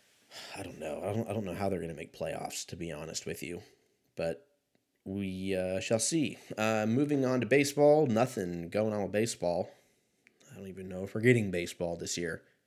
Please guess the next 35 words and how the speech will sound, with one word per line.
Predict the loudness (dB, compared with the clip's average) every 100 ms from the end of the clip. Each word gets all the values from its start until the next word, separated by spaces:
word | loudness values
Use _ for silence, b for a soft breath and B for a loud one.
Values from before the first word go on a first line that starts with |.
| _ _ _ _ _ 2
Moving | 4 6
on | 4 4
to |
U | 6 6
F | 6
C. | 4 4 4 6 2 -2 b b b b
Um, | 4 6 4 0 -2 -4
last | -2 0 2 0 -2 0
week, | 2 2 0
the |
Jared | 2 6 6
Cannonier | 6 2 2 0 0
fight | 4 6 6 4
when | -2
he |
fought | -2 0
Derek | 0 0 2
Brunson | 2 2 -2 -2
was | -4 -6 _ _
probably | 2 6 6
one | 6 4
of |
my | 0 -2
favorite | -2 -2 -2 -2
fights | 0 0 -2 -6 -2
on | 0 0
the | -2
card. | 0 4 4 2 b b b b b b
Um, | 2 6 8 6 2 -2 -6 _ _ _ _ _ _ _ _ _ _ _ 0
just | 2
kind | 4 4
of | 6
a |
little | 6 6 6
recap. | 2 4 6 6